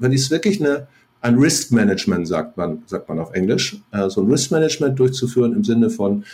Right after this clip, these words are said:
Optimismus vorzubereiten, indem ich für die Risiken gerüstet bin, ähm,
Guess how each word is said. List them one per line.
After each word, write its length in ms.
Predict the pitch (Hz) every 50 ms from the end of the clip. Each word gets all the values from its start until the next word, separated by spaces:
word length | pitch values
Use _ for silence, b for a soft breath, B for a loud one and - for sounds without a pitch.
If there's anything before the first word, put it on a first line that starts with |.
| B B B B -
Optimismus 680 | 120 113 - - 120 117 123 160 - - 165 147 135 -
vorzubereiten, 800 | - 143 143 143 - - 156 - 143 135 127 131 135 131 127 113
indem 220 | 107 113 117 120 117
ich 80 | 117
für 120 | - 117 104
die 120 | 104 101
Risiken 520 | 104 123 151 156 180 165 - - 147 135
gerüstet 560 | 127 110 107 98 131 139 135 - - 117 - -
bin, 280 | 98 101 - - - - _ _ _ _ -
ähm, 420 | - 117 117 113 117 117 - -